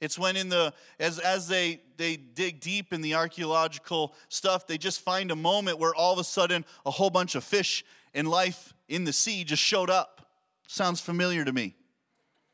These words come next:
And this is, like, if you really like science and stuff, you dive into, this is the process of life. Like,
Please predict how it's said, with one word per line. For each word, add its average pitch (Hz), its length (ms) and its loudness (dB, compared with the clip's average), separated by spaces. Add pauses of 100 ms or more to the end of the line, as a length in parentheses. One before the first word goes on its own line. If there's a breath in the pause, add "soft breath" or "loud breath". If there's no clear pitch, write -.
(1800 loud breath)
And 190 140 0
this 269 160 -2
is, 240 180 -6 (120)
like, 208 180 -4 (480)
if 170 160 -8
you 240 160 -4
really 233 280 -2
like 202 300 0
science 196 380 -4
and 214 60 -10
stuff, 208 200 -4
you 196 80 -10
dive 220 320 -2
into, 240 240 -6
this 208 300 -6
is 311 140 -8
the 233 140 -4
process 214 680 -4
of 151 140 -8
life. 156 420 -2
Like, 143 240 -2